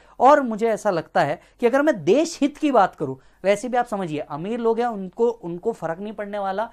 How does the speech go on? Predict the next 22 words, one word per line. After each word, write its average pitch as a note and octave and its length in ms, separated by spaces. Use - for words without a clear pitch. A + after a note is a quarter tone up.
वो G3+ 60
टैक्स F3+ 280
दे D3+ 220
भी E3 140
दे C3+ 100
तो। C3 200
but A3 100
इससे A#3 500
बहुत G#3 400
सारी A#3+ 260
मशीनरी A3 560
सुधर G3 380
भी E3+ 140
रही B2 220
है। B2+ 160
तो B3+ 320
अगर A#3 220
मैं D4+ 140
मेरा A#3+ 320
पर्सनल C#4+ 520
ओपिनियन A#3+ 400
बताऊं, G3+ 280